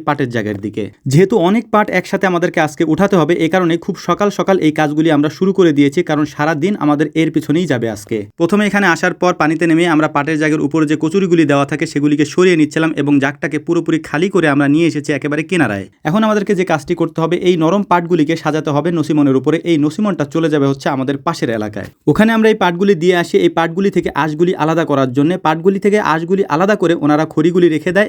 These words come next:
এবং পাটগুলি আমাদেরকে দিয়ে দেয়। এটাকে আপনি এক ধরনের বিনিময় প্রথাও বলতে পারেন। তো যাই হোক, আলহামদুলিল্লাহ, প্রথম জাগটা আমরা উঠিয়ে তারপর একটা নসিমনের মধ্যে লোড দিয়ে পাঠিয়ে দিয়েছি। এর পরবর্তীতে বাকি যে জাগগুলি আছে এগুলিকে কিনারায় এনে এগুলি থেকে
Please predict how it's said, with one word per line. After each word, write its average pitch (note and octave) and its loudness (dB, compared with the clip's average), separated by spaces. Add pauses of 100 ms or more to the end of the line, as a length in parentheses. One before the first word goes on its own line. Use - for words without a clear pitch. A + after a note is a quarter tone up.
এবং D3+ 0 (120)
পাটগুলি F3+ 2 (100)
আমাদেরকে B2+ 0 (100)
দিয়ে D#3+ 4
দেয়। F#2 -10 (240)
এটাকে F#3+ 0
আপনি G3+ 0 (100)
এক F#3 0
ধরনের F#3+ 2 (100)
বিনিময় F3+ 2
প্রথাও D#3+ 2
বলতে C3+ 2
পারেন। G#2+ -2 (340)
তো D#3 4
যাই F3+ 2
হোক, A#3 0
আলহামদুলিল্লাহ, G3+ 2
প্রথম G3+ 0
জাগটা F#3+ -2
আমরা F#3 -2 (100)
উঠিয়ে F3+ 0
তারপর E3 0 (120)
একটা E3+ -4
নসিমনের E3+ 0
মধ্যে D#3+ 2 (120)
লোড D#3+ 4
দিয়ে E3+ 4
পাঠিয়ে G#3 0
দিয়েছি। D#3+ 0 (140)
এর G3+ 2
পরবর্তীতে G3 0 (100)
বাকি C3+ -4
যে G#3+ 0
জাগগুলি D#3+ 0
আছে C#3 -10 (100)
এগুলিকে F3+ 0
কিনারায় E3+ 0
এনে G3+ 2 (140)
এগুলি G3 0
থেকে F3+ -2